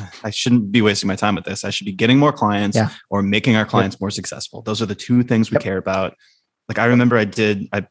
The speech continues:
Speaker 1: I built a Markov chain based attribution model in R. I'm like, <laughs> "This is so
Speaker 2: <laughs>
Speaker 1: worthless." You know, and eventually, like,
Speaker 2: Yep.
Speaker 1: there are companies
Speaker 2: Yep.
Speaker 1: that could get utility from that. Again, your Adobe
Speaker 2: Sure.
Speaker 1: example, it's like, but at that point,
Speaker 2: Yeah.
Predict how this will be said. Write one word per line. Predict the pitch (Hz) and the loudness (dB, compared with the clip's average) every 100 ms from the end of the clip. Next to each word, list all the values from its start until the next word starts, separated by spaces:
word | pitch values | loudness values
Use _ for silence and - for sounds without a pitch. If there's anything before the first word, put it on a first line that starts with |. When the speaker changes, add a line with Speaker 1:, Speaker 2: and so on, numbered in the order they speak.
| - | -10
Speaker 1:
I | |
built | 104 110 110 | -4 0 0
a | 110 | 0
Markov | 98 98 98 - 104 101 | 0 0 0 2 0 0
chain | - 104 104 104 | -4 -2 0 0
based | 98 98 - - | 0 -2 -2 -6
attribution | 95 - - 95 - | -6 -6 -8 -8 -2
model | 107 104 107 | 0 2 0
in | 92 | -2
R. | - 87 95 117 120 _ _ _ _ - | -4 -4 -2 -4 -6 _ _ _ _ -8
I'm | 101 | -6
like, | - - - - | -2 -4 -4 0
<laughs> | 240 - | 0 2
"This | 233 180 | 2 2
is | 226 202 | 0 2
so | 226 202 | 4 4
Speaker 2:
<laughs> | 226 | 4
Speaker 1:
worthless." | 202 202 208 208 - - - - - 285 262 190 | 4 4 0 0 -2 -4 -16 -16 -6 -4 -4 0
You | 202 | 2
know, | 180 | 4
and | 180 | 4
eventually, | 202 190 180 | 2 2 4
like, | 147 | 4
Speaker 2:
Yep. | 160 | 4
Speaker 1:
there | 160 | 4
are | 143 | 2
companies | 156 175 156 160 | 2 0 2 4
Speaker 2:
Yep. | 151 | 4
Speaker 1:
that | 151 - | 4 0
could | - 135 | 0 2
get | 131 127 | 2 2
utility | 123 - 110 120 | 0 0 0 0
from | 135 | 2
that. | 131 135 - | 2 0 -2
Again, | 113 107 | 0 0
your | 104 110 | 2 0
Adobe | 101 104 110 131 | 0 0 2 2
Speaker 2:
Sure. | 131 | 4
Speaker 1:
example, | 151 139 143 | 2 2 2
it's | 123 - | 2 2
like, | 107 101 | 0 2
but | 117 | 2
at | 117 - | 2 2
that | 123 143 | 0 0
point, | - 156 | 0 2
Speaker 2:
Yeah. | 143 | 2